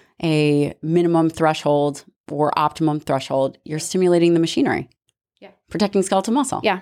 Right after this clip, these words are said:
Speaker 2: it makes sense when you think about it. You, I don't think you wanna go that far in between 'cause you, uh,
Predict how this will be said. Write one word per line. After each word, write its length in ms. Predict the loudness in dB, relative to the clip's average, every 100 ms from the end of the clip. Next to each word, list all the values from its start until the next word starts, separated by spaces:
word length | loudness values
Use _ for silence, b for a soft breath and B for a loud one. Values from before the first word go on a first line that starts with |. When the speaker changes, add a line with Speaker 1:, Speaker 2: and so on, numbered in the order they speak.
| -4
Speaker 2:
it 80 | -2
makes 200 | -2 -2
sense 460 | -4 -4 -10 -12 -16 _
when 120 | -2
you 60 | -2
think 180 | -2 -4
about 220 | -4 -2
it. 20 |
You, 140 | 0 0
I 100 | 0
don't 200 | -2 -2
think 180 | -4 -2
you 100 | -2
wanna 220 | 0 0
go 420 | 0 0 -2 -6 B B B -4
that 300 | -2 -2 -4
far 360 | 0 2 2
in 120 | 0 -4
between 460 | -6 -4 -2 -2
'cause 180 | -6 -8
you, 120 | -8 -4
uh, 140 | -4